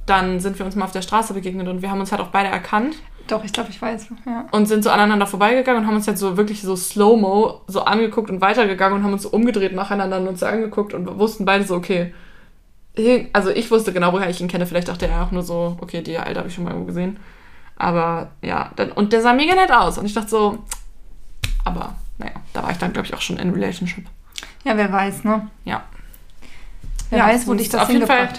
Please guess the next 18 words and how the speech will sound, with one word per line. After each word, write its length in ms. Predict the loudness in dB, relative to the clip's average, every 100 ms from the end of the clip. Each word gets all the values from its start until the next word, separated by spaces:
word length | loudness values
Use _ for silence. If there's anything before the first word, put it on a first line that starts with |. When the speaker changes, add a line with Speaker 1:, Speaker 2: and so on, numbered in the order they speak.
| -4
Speaker 2:
hätte. 120 | -2
Speaker 1:
meine 140 | 0 2
einzige 480 | 0 0 2 0
Fail-Sto-, 520 | -2 0 0 0 -4 -4
also 220 | -4 -6
richtige 300 | -8 -6 -6
Fail-Story 580 | -4 -4 -4 -4 -4 -6
auf 100 | -6
jeden 120 | -6
Fall, 140 | -6
wo 60 | -8
ich 140 | -6
mega 320 | -6 -6 -8 -10 -6
unhappy 340 | -4 -2 -4 -4
danach 260 | -4 -6
auch 160 | -6 -8
war. 200 | -8 -8 -2
Speaker 2:
Okay. 360 | 0 0 -2